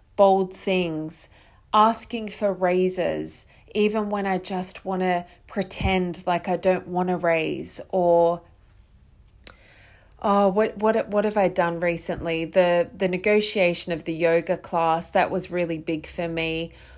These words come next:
Putting out podcasts this year. So you're listening to this for the,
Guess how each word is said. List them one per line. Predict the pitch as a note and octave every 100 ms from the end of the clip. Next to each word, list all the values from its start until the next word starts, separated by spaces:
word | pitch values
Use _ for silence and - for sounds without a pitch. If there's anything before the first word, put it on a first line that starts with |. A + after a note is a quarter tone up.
| - -
Putting | A#3 G#3+ G#3 -
out | F3 F3 E3 - - -
podcasts | - G3 F#3+ - G3+ G3+ G3 - -
this | G3+ F#3 -
year. | G3+ G3+ G3+ G#3
So | - - E3+
you're | E3+ D3 F#3
listening | F#3 F#3 - G3 F3+ E3+
to | - F3
this | F3+ F3+ F#3 -
for | F#3
the, | F3 E3+